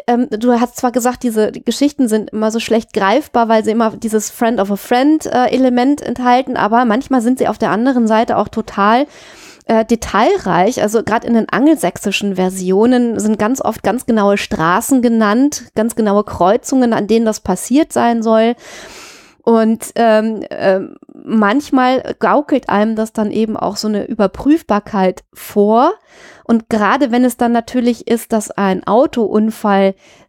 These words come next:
ähm, einen Geist hervorbringt, der dann als verschwindender Anhalter mitgenommen werden möchte, dann sollte man natürlich meinen, man kann dann, äh,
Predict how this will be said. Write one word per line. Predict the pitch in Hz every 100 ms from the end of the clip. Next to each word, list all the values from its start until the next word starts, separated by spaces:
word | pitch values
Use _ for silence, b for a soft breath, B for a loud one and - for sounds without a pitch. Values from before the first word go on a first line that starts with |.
| -
ähm, | 214 202 202 - -
einen | 196 208
Geist | 180 208 302 -
hervorbringt, | 226 208 - 240 240 208 208 214
der | 226
dann | 214
als | 175 202 -
verschwindender | - 202 - 240 262 226 208 -
Anhalter | 233 247 208 202 208 196 185 - b
mitgenommen | 247 294 - 254 226 214 196
werden | 196 190 196
möchte, | 185 185 - 233 - B -
dann | 202
sollte | 226 302
man | 294 262
natürlich | 254 262 240 247
meinen, | 233 240 240
man | 208
kann | 226 247
dann, | 226 214
äh, | - 220 202